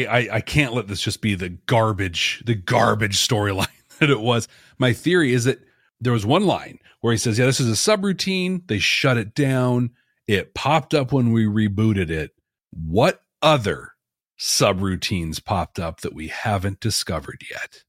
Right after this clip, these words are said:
Or it's just a stupid storyline that was just to fill some time. One of the two.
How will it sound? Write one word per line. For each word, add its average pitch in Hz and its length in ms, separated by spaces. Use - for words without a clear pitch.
Or 131 180
it's - 120
just 107 200
a 98 40
stupid 90 280
storyline 85 500
that 78 80
was 82 160
just 80 160
to 80 60
fill 73 160
some - 180
time. - 340
One 117 160
of 101 60
the 90 80
two. - 220